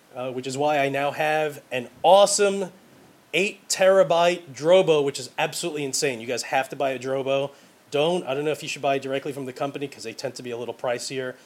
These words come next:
I went ahead and bought the unit from someone, from some reseller on eBay,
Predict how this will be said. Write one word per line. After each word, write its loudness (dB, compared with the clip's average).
I 0
went -4
ahead -4
and -8
bought -4
the -10
unit -6
from -8
someone, -4
from -14
some -10
reseller -6
on -6
eBay, -2